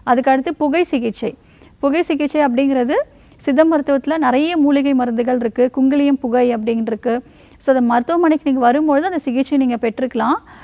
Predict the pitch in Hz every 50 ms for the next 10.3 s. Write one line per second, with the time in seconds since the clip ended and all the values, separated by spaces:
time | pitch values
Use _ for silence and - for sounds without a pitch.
0 | - - - 285 277 262 254 240 339 392 392 403 403 370 330 302 294 262 285 269
1 | 277 294 339 359 339 277 247 262 277 277 349 349 320 320 285 269 269 - 277 269
2 | 262 294 294 302 302 302 262 240 220 208 214 202 240 - 220 214 - - - -
3 | - - - _ - 226 269 285 294 294 311 320 294 269 262 254 254 262 254 233
4 | 214 226 233 240 240 - 269 254 277 294 311 302 277 269 247 240 269 262 254 240
5 | 240 - 269 240 226 226 247 320 403 415 - - 269 247 254 233 226 226 240 226
6 | 254 285 - 311 294 269 - 262 233 - 262 247 208 220 233 330 508 - - -
7 | - - - - 262 254 233 240 247 302 302 - 330 302 285 269 - - 254 -
8 | 339 349 349 320 262 262 311 330 285 269 - - 262 240 240 247 - 277 247 294
9 | 349 294 285 226 233 233 247 269 302 349 349 302 269 247 - 247 233 233 247 240
10 | - 240 220 220 214 226